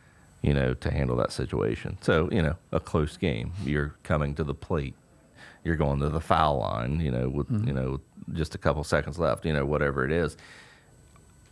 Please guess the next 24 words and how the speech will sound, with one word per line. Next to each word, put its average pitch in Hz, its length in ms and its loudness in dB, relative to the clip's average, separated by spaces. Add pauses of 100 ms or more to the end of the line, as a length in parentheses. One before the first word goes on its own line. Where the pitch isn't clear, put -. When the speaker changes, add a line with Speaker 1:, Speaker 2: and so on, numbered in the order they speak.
(200)
Speaker 1:
It's 92 200 4
hard, 87 560 4
it's 78 140 0
difficult 85 680 2
to 80 280 2
replicate 76 680 2
that 73 360 2
feel, 71 420 2
that 71 200 2
scenario 69 880 2
in 71 220 -2
practice. - 600 -2 (1300)
I 87 60 2
think 80 180 2
there's 73 220 2
ways 76 400 4
to, 69 440 2 (1120)
to - 100 0
do 73 340 2
it 62 140 0 (760)
to 76 120 6
a 67 60 0
certain - 280 0
extent. - 400 -2